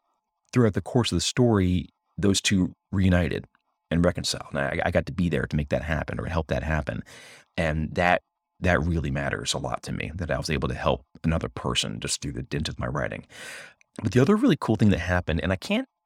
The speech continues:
I can't say there's a straight line between what I did and what happened, but I suspect there might be a dotted line, which was this story got so big in the comic world. Um, around that time, Marvel was getting ready to, to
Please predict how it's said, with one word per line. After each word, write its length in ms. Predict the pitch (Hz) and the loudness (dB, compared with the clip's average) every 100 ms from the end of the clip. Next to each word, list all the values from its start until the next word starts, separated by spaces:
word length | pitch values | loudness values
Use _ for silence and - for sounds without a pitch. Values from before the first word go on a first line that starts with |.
| _ | _
I 80 | 110 | -8
can't 340 | - 190 240 | -4 -2 0
say 160 | - 123 | 2 2
there's 180 | 101 82 | 2 2
a 60 | |
straight 420 | 80 - 90 90 - | 0 0 2 2 2
line 200 | 76 73 | 2 2
between 320 | 67 82 80 | 0 0 2
what 120 | 78 | 2
I 100 | 73 | 0
did 260 | 71 73 69 | 0 0 -2
and 80 | 67 | -4
what 120 | 65 | -4
happened, 420 | 71 69 73 71 | -4 -4 -4 -4
but 180 | 71 69 _ - - _ _ _ - | -2 -4 _ -20 -20 _ _ _ -4
I 20 | |
suspect 360 | 104 107 160 - | -4 0 -4 0
there 80 | |
might 140 | 98 95 | 0 0
be 80 | - | -4
a 40 | |
dotted 420 | 85 80 87 76 | -2 -2 0 0
line, 240 | 58 - 62 | -2 -8 -8
which 200 | 85 - | -6 -2
was 380 | 85 80 78 - - | 0 2 2 -2 -2
this 120 | 110 | -2
story 240 | - 117 101 | 2 2 2
got 140 | 95 | 2
so 300 | - - 139 | 2 2 2
big 360 | 107 101 85 82 | 4 4 4 4
in 60 | |
the 80 | 82 | 2
comic 380 | - 95 92 80 | 4 4 4 2
world. 400 | 82 76 64 - - - - - - - | 0 0 0 -2 -8 -18 -20 -20 -20 -2
Um, 360 | 95 87 90 - | 2 2 0 0
around 260 | 104 113 156 | 2 4 4
that 200 | 151 - | 2 0
time, 560 | - 113 101 85 85 - | 0 6 6 6 4 2
Marvel 640 | 104 95 107 120 131 120 120 | 4 6 6 6 4 4 2
was 280 | - 101 92 | 0 0 0
getting 260 | - 98 95 | 2 4 6
ready 260 | 92 92 90 | 4 2 0
to, 320 | 87 85 - - | 2 0 0 -4
to 360 | 85 82 78 | -2 0 -2